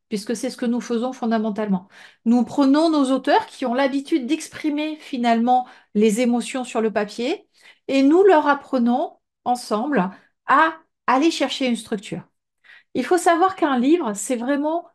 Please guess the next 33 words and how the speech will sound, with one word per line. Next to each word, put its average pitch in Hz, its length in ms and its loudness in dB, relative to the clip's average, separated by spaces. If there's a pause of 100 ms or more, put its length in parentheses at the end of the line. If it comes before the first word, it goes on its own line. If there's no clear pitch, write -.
(260)
la 226 180 -4
quintessence 285 1080 -6 (100)
de 214 220 0
nos 226 200 0
différents 233 600 -2
cerveaux. 214 600 -4 (580)
Euh, 175 360 0 (100)
il 208 100 2
y 220 40 4
a 220 100 4
un 226 80 4
modèle 233 520 2
sur, 208 500 -4
euh, 170 160 -4
la 165 140 -4
neurobiologie 220 840 0
qui 220 180 -8
dit 269 280 -2
que 254 400 -2
nous 208 200 0
avons 208 200 0
un 220 60 -2
cerveau 214 340 -2
droit 254 440 0 (420)
et 254 140 -4
un 254 100 -8
cerveau 247 400 -2
gauche. 185 560 -6
L'un 233 320 2
est 190 200 2
très 214 320 0
intuitif, 220 560 -4
créatif, 226 640 -4